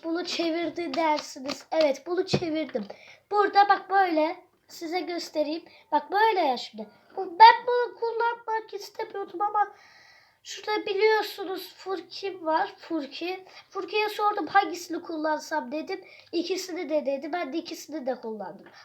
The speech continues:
Ama öyle pek mantıklı olmuyor. Bak aslında mantık böyle. Bak böyle çeviriyorsun arkadayken.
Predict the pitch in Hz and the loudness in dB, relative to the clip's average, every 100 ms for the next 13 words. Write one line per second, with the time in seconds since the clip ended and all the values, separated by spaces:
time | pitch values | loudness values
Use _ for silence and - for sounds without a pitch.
0 | - 381 392 330 359 359 - 339 269 - | -6 -2 -2 -2 -4 -8 -6 -8 -8 -10
1 | - 320 294 220 208 - 302 - - 392 | -6 -4 -2 -4 -8 -4 -2 2 4 2
2 | - 403 453 453 - - 381 403 - - | 0 2 2 0 -12 2 6 6 4 0
3 | 415 320 220 - 226 220 _ - 370 381 | 2 2 -2 -8 -12 -12 _ -4 0 0
4 | 359 359 - 349 392 403 403 403 392 359 | 0 -4 -4 -4 -4 -4 -4 -6 -2 -2
5 | 349 339 339 330 330 330 349 403 | -2 -4 -8 -4 -4 -4 2 2